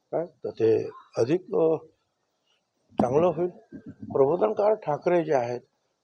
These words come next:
आपण पाहिलं त्यांनी, की त्यांनी सुद्धा जे आहे ते फुले शाहू आंबेडकरांच्याच विचारावर बरंचसं काम केलेलं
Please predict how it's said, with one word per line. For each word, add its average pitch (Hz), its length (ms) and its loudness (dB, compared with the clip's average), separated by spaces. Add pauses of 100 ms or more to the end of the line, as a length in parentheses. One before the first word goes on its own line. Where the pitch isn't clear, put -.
आपण 208 300 -2
पाहिलं 202 320 2
त्यांनी, 113 300 -10 (1000)
की 196 60 -8
त्यांनी 185 420 -2
सुद्धा 196 340 2
जे 143 140 2
आहे 113 400 -4 (760)
ते 196 60 -12
फुले 208 340 2
शाहू 208 240 2
आंबेडकरांच्याच 175 840 0
विचारावर 151 580 -2 (400)
बरंचसं 151 320 -2
काम 147 460 0
केलेलं 123 500 2